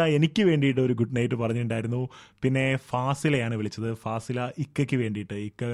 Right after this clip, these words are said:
ഗൾഫിലാണുള്ളത്, ഇക്കയ്ക്ക് വേണ്ടിയിട്ട് ഒരു സ്പെഷ്യൽ, സ്പെഷ്യൽ ഗുഡ് നൈറ്റ് പറയാൻ പറഞ്ഞിട്ടുണ്ടായിരുന്നു. പിന്നെ അമീറാണ് വിളിച്ചത് കോട്ടയ്ക്കൽ നിന്ന്. അമീറ പറഞ്ഞിരിക്കുന്നത്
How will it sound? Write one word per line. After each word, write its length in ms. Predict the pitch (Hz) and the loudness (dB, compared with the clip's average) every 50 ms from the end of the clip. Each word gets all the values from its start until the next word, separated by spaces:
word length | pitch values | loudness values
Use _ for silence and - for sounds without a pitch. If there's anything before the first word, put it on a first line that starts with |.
| 117 117 131 - 147 143 | -4 -6 -8 -10 -10 -8
ഗൾഫിലാണുള്ളത്, 760 | 120 101 117 117 110 - 143 123 120 110 107 101 101 107 139 180 185 - - - - - | -6 -4 -2 -2 -2 -2 -2 -2 -2 -4 -6 -6 -6 -4 -4 -4 -6 -8 -18 -20 -12 -10
ഇക്കയ്ക്ക് 280 | 117 117 - 123 117 131 | -8 -4 -4 -2 0 0
വേണ്ടിയിട്ട് 360 | 123 120 117 113 117 107 113 | 0 0 0 0 0 0 0
ഒരു 180 | 110 110 110 110 | 0 0 0 -2
സ്പെഷ്യൽ, 460 | - - - - 120 - - 123 117 | -4 -6 -8 -8 -6 -4 -2 -2 -2
സ്പെഷ്യൽ 360 | - - 117 107 - 117 113 | -2 -4 -4 -4 -2 -2 -2
ഗുഡ് 180 | 104 113 104 110 | -2 -2 -2 -2
നൈറ്റ് 160 | 110 104 113 | -2 -2 -2
പറയാൻ 260 | 101 107 107 110 110 107 | -4 -4 -4 -4 -4 -4
പറഞ്ഞിട്ടുണ്ടായിരുന്നു. 580 | 107 107 107 113 110 110 107 104 107 107 110 107 104 _ - - - _ _ | -4 -4 -4 -4 -4 -4 -6 -6 -4 -4 -6 -6 -8 _ -20 -20 -20 _ _
പിന്നെ 260 | - 131 131 135 135 135 135 131 | 0 0 2 2 2 2 2 2
അമീറാണ് 580 | 123 127 135 143 160 180 190 165 135 123 127 | 2 2 4 6 6 8 8 8 6 4 4
വിളിച്ചത് 320 | 120 117 107 - - 113 113 | 2 0 0 -2 -2 -4 -2
കോട്ടയ്ക്കൽ 400 | - - 110 - - 107 110 110 | 0 0 -2 -2 -2 -6 -6 -4
നിന്ന്. 160 | 107 107 120 156 175 - - | -4 -4 -6 -6 -8 -8 -8
അമീറ 200 | 120 117 117 120 127 | -6 -4 -2 -2 -2
പറഞ്ഞിരിക്കുന്നത് 680 | 123 123 120 123 123 123 123 113 127 123 123 123 123 | -4 -4 -4 -4 -4 -6 -6 -6 -6 -4 -4 -2 -2